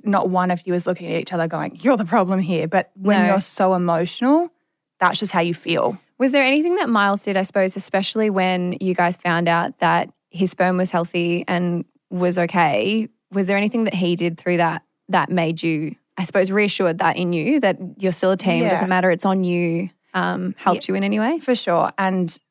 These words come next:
Speaker 1: I feel so lucky 'cause he was such, such a great support for me. And this makes me emotional too, because I know so many people don't have that. And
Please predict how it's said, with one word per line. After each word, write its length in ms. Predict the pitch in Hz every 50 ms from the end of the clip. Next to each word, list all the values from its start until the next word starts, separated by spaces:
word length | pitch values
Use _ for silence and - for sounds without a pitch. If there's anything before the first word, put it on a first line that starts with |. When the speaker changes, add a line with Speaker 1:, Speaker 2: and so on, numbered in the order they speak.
| _ _ _ _ _ -
Speaker 1:
I 160 | 196 190 185
feel 260 | 185 - 202 190 185
so 260 | 180 - - 180 180
lucky 440 | 175 170 165 160 - - 165 156 156
'cause 200 | 160 - 180 175
he 240 | - - - 175 175
was 160 | 165 175 165
such, 720 | - - - - - 160 151 - - - - - - - _ _ _ _ _ _ _ _ _
such 420 | _ - - - - 202 - - -
a 40 | 175
great 240 | - - 160 -
support 300 | - 175 - - - - -
for 80 | - 180
me. 200 | 165 - - - -
And 120 | 190 185
this 220 | 170 - - - _ _
makes 220 | 185 - - - -
me 80 | - -
emotional 440 | - 170 - - - - - 190 175
too, 240 | - - 185 170
because 540 | - - 180 - - 175 180 180 - - - - _ _ _ _ _ _ _ _ _ _ _ _ _ _ _ _ _ _ _ _ _
I 80 | 185 185
know 160 | 190 185 180
so 200 | 170 - 196 180
many 180 | 180 180 180 175
people 280 | - 190 185 - 190
don't 280 | 180 - 180 170 - -
have 340 | - - 208 202 208 208 -
that. 300 | 269 285 320 359 311 - _
And 420 | 208 208 196 190 190 180 180 175